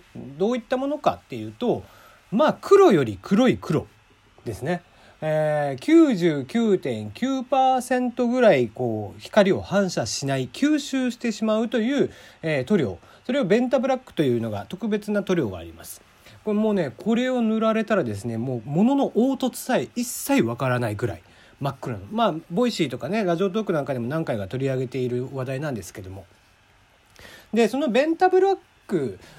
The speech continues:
えー、これイギリスのですね、開発者さんが、えー、独占的に、えー、持っていたと。権利をね。その使用する権利に、えー、関して、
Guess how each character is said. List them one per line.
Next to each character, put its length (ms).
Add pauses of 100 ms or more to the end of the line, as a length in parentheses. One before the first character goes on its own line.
(120)
え 280
ー、 20
こ 100
れ 100
イ 120
ギ 120
リ 140
ス 140
の 100
で 140
す 100
ね、 260
開 220
発 240
者 120
さ 180
ん 280
が、 340 (280)
え 400
ー、 20
独 240
占 300
的 300
に、 260 (400)
え 480
ー、 40
持 80
っ 40
て 160
い 60
た 100
と。 120 (320)
権 180
利 80
を 40
ね。 200 (1120)
そ 140
の 80
使 140
用 180
す 140
る 340 (260)
権 240
利 120
に、 280
え 140
ー、 40
関 280
し 120
て、 280